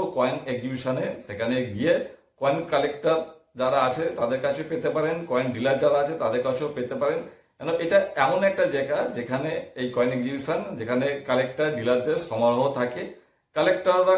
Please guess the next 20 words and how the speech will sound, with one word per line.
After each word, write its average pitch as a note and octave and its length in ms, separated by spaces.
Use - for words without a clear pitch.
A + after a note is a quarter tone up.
কালেক্ট D#3 260
করার F3+ 240
জন্য D#3+ 140
আসেন, E3+ 240
ডিল-, A2+ 160
ডিলাররা D3+ 360
বিক্রয় D3+ 360
করার D3 240
জন্য D3+ 140
থাকেন। B2+ 260
তো C3 60
কোনো D#3 160
ডিলারের E3 340
কাছে E3+ 240
যদি F3 180
এই C#3 80
কয়েন C#3 200
থাকে, B2 240
তিনি C3 180
বিক্রি B2 260